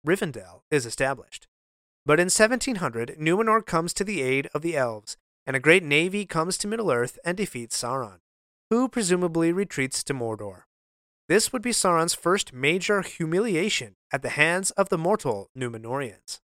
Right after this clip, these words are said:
One hundred years later, in eighteen hundred, the Numenorians established powerful, permanent harbors in Middle-earth. Sauron grows his power in the east.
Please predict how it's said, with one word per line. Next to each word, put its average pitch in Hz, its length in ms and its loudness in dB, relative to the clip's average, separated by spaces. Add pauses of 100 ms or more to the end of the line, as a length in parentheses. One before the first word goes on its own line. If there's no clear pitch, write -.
(400)
One 120 180 2
hundred 117 280 -4
years 120 220 -2
later, 165 300 6
in 151 180 -2
eighteen 127 280 -2
hundred, 180 340 0 (320)
the 147 80 2
Numenorians 196 600 4
established 147 540 2
powerful, 180 640 2
permanent 220 440 -2
harbors 135 520 2
in 185 160 -4
Middle-earth. 131 560 -2 (500)
Sauron 147 440 4
grows 156 420 4
his 233 120 -2
power 135 380 2
in 135 160 -6
the 120 180 -10
east. - 340 -4